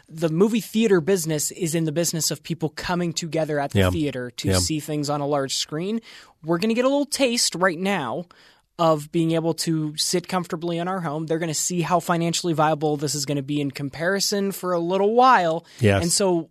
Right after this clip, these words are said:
Speaker 1: once we do get out of this, 'cause this is not, you know, gonna
Speaker 2: Forever.
Speaker 1: be the forever status.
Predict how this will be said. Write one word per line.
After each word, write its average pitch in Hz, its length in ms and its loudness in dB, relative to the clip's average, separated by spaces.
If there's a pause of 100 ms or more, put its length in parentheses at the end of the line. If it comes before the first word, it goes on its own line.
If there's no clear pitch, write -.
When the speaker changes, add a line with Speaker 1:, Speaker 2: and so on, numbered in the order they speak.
Speaker 1:
once 185 380 2
we 208 140 2
do 185 260 0
get 214 140 6
out 185 200 6
of 135 100 -6
this, 113 260 -8
'cause 143 180 -6
this 147 160 -4
is 170 160 -4
not, 180 420 2 (560)
you 156 120 -6
know, 147 160 0
gonna 143 140 6
Speaker 2:
Forever. 156 340 6
Speaker 1:
be 156 80 6
the 160 120 0
forever 147 680 2
status. 143 600 -4